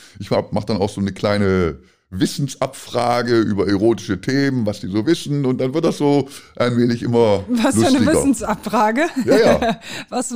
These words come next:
Speaker 2: was fragst du da?
Speaker 1: Äh, mal gucken, ob's du weißt.
Speaker 2: Oh Gott.
Speaker 1: Woher kommt der Begriff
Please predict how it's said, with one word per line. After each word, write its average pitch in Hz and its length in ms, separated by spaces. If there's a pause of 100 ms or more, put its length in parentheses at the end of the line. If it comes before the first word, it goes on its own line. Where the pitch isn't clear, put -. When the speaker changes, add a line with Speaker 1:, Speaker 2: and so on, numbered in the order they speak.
Speaker 2:
was 240 200
fragst - 420
du 294 80
da? 311 180 (600)
Speaker 1:
Äh, 127 300 (440)
mal 110 120
gucken, 147 160
ob's 135 160
du 151 140
weißt. - 380 (180)
Speaker 2:
Oh 180 100
Gott. - 340
Speaker 1:
Woher 139 380
kommt 131 260
der 123 100
Begriff 110 540